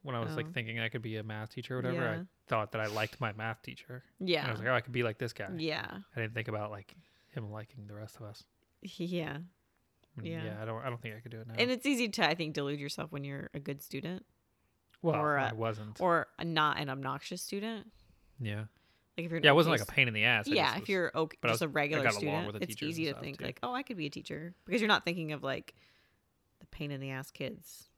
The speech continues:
Speaker 1: Yeah,
Speaker 2: all the
Speaker 1: you're mostly
Speaker 2: time.
Speaker 1: thinking about just being off all summer and
Speaker 2: Yeah.
Speaker 1: not doing anything, and then people telling you that you're the best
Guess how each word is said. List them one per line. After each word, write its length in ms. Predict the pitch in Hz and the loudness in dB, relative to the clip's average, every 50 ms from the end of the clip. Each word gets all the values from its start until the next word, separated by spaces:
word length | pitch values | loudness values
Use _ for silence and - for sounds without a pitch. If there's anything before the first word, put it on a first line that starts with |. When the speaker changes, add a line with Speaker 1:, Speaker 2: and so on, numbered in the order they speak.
| _ _ _ _ - | _ _ _ _ -12
Speaker 1:
Yeah, 340 | 131 113 113 107 104 104 | -8 -6 -4 -4 -4 -2
Speaker 2:
all 60 | 104 104 | -2 -4
the 60 | 104 | -4
Speaker 1:
you're 80 | 110 | -4
mostly 260 | 110 110 101 - - 107 | -4 -4 -6 -6 -6 -8
Speaker 2:
time. 80 | 95 | -8
Speaker 1:
thinking 240 | - 110 107 107 107 | -8 -10 -8 -8 -8
about 260 | 104 107 104 104 - | -8 -8 -10 -10 -12
just 140 | 117 113 110 | -14 -14 -14
being 240 | - 110 107 104 107 | -14 -14 -14 -12 -10
off 320 | 104 107 107 107 107 - - - | -10 -10 -10 -10 -12 -12 -12 -12
all 160 | 113 113 113 | -10 -10 -10
summer 400 | 110 - 123 113 117 113 113 113 | -10 -12 -10 -10 -8 -8 -8 -10
and 200 | 113 110 113 117 117 - _ _ _ _ | -10 -12 -12 -14 -16 -18 _ _ _ _
Speaker 2:
Yeah. 420 | - 185 175 - - - - - - 196 - _ _ _ - - | -12 -8 -8 -8 -8 -8 -8 -10 -12 -14 -16 _ _ _ -18 -16
Speaker 1:
not 100 | 123 127 | -14 -12
doing 200 | 123 120 120 123 | -12 -10 -10 -10
anything, 320 | 123 120 117 123 123 123 | -10 -10 -10 -10 -10 -10
and 80 | 123 120 | -10 -10
then 260 | 120 117 120 120 120 120 - | -10 -10 -10 -10 -12 -14 -8
people 220 | - - 120 120 104 | -6 -4 -4 -4 -4
telling 280 | - 120 113 113 110 110 | -4 -6 -6 -4 -6 -8
you 100 | 110 113 | -8 -10
that 180 | 123 117 - | -10 -10 -10
you're 80 | - 113 | -10 -10
the 60 | 117 | -10
best 400 | 113 117 110 113 113 117 - - | -10 -10 -10 -10 -10 -12 -14 -18